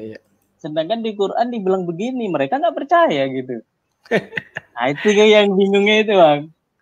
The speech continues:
Speaker 1: Iyalah.
Speaker 2: Ini kan Quran kan, bukan hadis kan?
Speaker 1: Betul, betul, betul, betul.
Speaker 2: Ah, itu dia, Bang.
Speaker 1: Dan,
Speaker 2: Lu mau
Speaker 1: dan,
Speaker 2: ngasih tahu
Speaker 1: dan
Speaker 2: itu aja gitu.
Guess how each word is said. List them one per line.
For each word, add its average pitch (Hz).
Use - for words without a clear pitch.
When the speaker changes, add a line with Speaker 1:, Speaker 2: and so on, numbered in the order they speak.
Speaker 1:
Iyalah. 127
Speaker 2:
Ini 240
kan 359
Quran 349
kan, 302
bukan 240
hadis 269
kan? 233
Speaker 1:
Betul, 151
betul, 123
betul, 110
betul. 104
Speaker 2:
Ah, 143
itu 160
dia, 156
Bang. 139
Speaker 1:
Dan, 214
Speaker 2:
Lu 185
mau 170
Speaker 1:
dan, 180
Speaker 2:
ngasih 160
tahu 180
Speaker 1:
dan 185
Speaker 2:
itu 202
aja 226
gitu. 170